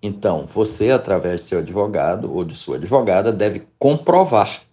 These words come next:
que o ex-patrão, que foi condenado, continua praticando a atividade empresarial, desta vez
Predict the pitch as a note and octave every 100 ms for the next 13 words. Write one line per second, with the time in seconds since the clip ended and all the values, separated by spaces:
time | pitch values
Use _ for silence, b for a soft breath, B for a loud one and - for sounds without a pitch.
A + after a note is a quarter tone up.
0 | _ - A#2 G#2+ A2+ - - - D3 B2+
1 | E2+ D2 - F#2+ - G2 - A2 A#2+ A2
2 | C3 F3 G3+ G3 G#3 D3+ F3 A#2 C3+ A2
3 | - F#2+ F#2 E2+ E2 - E2 E2 D#2+ E2+
4 | - F#2+ G#2+ A2+ G#2 G#2+ - - - G#2
5 | A2 A2+ F2+ F2 G2 G2+ - -